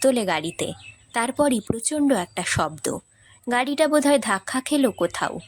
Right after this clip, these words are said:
আর সুস্মির কিছু মনে নেই। যখন জ্ঞান ফিরল তখন আবছা অন্ধকার। ঘরের আলোয় সুস্মি বুঝতে পারল একটা সম্পূর্ণ অচেনা বাড়ির মধ্যে সে শুয়ে আছে।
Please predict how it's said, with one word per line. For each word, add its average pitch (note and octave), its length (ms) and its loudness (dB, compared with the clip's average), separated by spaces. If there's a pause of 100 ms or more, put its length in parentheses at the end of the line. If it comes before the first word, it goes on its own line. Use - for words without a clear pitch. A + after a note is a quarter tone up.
(420)
আর G#3 160 0
সুস্মির B3 640 0
কিছু - 280 -4
মনে E3 300 -2
নেই। D3+ 280 -8 (480)
যখন G#3+ 380 -2
জ্ঞান G3 220 0
ফিরল A#3+ 460 0
তখন G#3 500 -2 (100)
আবছা G3+ 460 -4
অন্ধকার। - 540 -6 (720)
ঘরের B3+ 340 0
আলোয় A#3+ 320 2
সুস্মি B3+ 400 0
বুঝতে A3 420 0
পারল C4 420 2
একটা G3+ 280 -2
সম্পূর্ণ A#3+ 600 0
অচেনা G#3 420 -2
বাড়ির F#3+ 380 0
মধ্যে A3 360 -2
সে C4 240 -2
শুয়ে F3 380 -2
আছে। - 380 -6